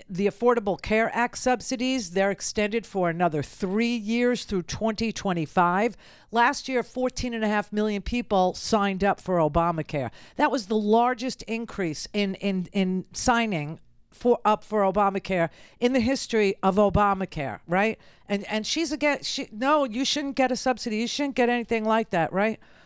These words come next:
Um, you will pay no more than eight and a half percent of your income towards coverage. That is down from ten percent. Uh, and lower income policy holders will receive subsidies that totally, totally eliminate any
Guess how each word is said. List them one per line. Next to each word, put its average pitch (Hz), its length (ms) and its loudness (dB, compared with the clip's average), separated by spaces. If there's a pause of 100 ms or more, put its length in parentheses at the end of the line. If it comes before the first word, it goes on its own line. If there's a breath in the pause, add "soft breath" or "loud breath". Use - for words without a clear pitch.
(200 soft breath)
Um, 196 380 4 (120)
you 226 220 -2
will 233 160 2
pay 208 380 0
no 214 180 0
more 202 180 2
than 175 220 -2
eight 190 160 -2
and 180 80 -6
a 185 60 0
half 175 300 -2
percent 180 460 -2
of 156 140 -6
your 156 160 -4
income 202 460 -2
towards 151 320 -4
coverage. 214 500 -2
That 160 180 0
is 139 140 -6
down 190 420 2
from 156 280 -4
ten 285 320 -2
percent. 247 500 0 (540 soft breath)
Uh, 208 260 4
and 254 160 0
lower 247 500 4
income 208 460 -2
policy 208 640 2
holders 185 960 2 (280 soft breath)
will 233 240 4
receive 226 480 -4
subsidies 202 680 -2
that 196 280 0
totally, 233 580 0
totally 202 540 0
eliminate 175 840 0
any 185 360 0